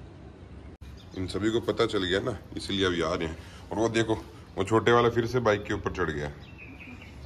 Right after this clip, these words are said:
तो लो भाई, बड़े वाला बंदर भी आ गया फिर से, अब बदमाशी करने लग गया ये। ये इसके आते ही ना सारे के सारे, देखो ये gate के बाहर बैठे थे, सब के सब side हो गए।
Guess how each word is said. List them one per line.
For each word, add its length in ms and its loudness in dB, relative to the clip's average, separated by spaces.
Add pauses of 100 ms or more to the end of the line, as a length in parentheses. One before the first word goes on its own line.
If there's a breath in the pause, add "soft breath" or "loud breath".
(960)
तो 60 -2
लो 220 6
भाई, 180 2
बड़े 220 6
वाला 220 8
बंदर 320 4
भी 120 2
आ 120 10
गया 200 2
फिर 160 -6
से, 160 -8 (480)
अब 80 -8
बदमाशी 400 0
करने 260 0
लग 200 -2
गया 160 4
ये। 280 0
ये 160 -2
इसके 240 0
आते 200 2
ही 80 -2
ना 80 -2
सारे 280 2
के 60 -4
सारे, 240 2
देखो 220 -2
ये 100 -2
gate 220 -4
के 100 -2
बाहर 180 6
बैठे 220 0
थे, 80 0
सब 200 -6
के 100 0
सब 140 -4
side 300 0
हो 100 0
गए। 160 -6